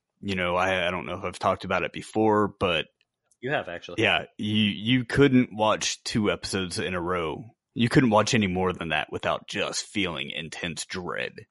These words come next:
Speaker 1: and heaviness, and sluggishness. So,
Speaker 2: Mm-hmm.
Speaker 1: I'm hoping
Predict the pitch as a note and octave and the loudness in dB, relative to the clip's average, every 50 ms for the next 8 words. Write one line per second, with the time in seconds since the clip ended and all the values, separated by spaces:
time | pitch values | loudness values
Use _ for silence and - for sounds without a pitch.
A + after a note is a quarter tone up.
0 | _ _ _ - - - - - F#2+ F#2 E2 E2 E2 D2+ C#2+ - - - - - | _ _ _ -12 -8 -6 -4 0 -2 0 0 -2 -2 -2 -2 -4 -4 -8 -12 -12
1 | D2+ D#2 - - - - F2+ D#2+ D2+ D#2 E2+ - - - - B1+ A#1+ - - - | -12 -10 -8 -8 -8 -6 -4 -4 -4 -4 -4 -6 -8 -6 -6 -6 -8 -8 -10 -14
2 | - _ - - - - - - _ - - - - F#2+ F2 F2 E2+ - _ _ | -20 _ -20 -20 -20 -20 -20 -20 _ -12 -2 2 2 2 2 2 -2 -6 _ _
3 | - G2 F2+ F2 F2+ E2+ _ _ _ _ _ _ - - - - A#2 A2+ A#2 A2+ | -16 -16 -14 -12 -14 -16 _ _ _ _ _ _ -16 -16 -6 0 2 4 4 4
4 | G2 A#2 A2+ G#2 - - G2 G2 F#2 F2 - | 6 6 4 4 4 2 0 0 0 -4 -8